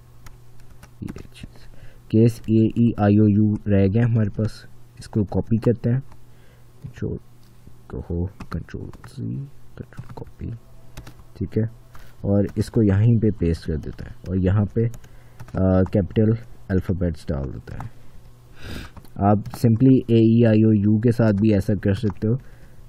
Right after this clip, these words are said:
कि आपको बार बार लिखने की ज़रूरत नहीं है, आप सिर्फ एक ही दफ़ा जो है वो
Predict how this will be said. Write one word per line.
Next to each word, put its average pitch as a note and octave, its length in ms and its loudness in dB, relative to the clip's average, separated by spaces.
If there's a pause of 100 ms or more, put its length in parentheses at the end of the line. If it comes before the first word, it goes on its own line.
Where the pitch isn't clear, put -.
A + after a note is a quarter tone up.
(120)
कि F#2+ 240 4
आपको G2 340 0
बार F#2 240 2
बार G2+ 140 2
लिखने G2+ 300 2
की G2+ 80 4
ज़रूरत F2+ 300 2
नहीं F#2+ 120 0
है, F#2 60 2
आप F#2 120 -2
सिर्फ G2 300 -4
एक G2+ 220 2
ही A2 60 4
दफ़ा G#2 220 4
जो F#2+ 120 2
है F#2+ 60 2
वो F#2+ 160 0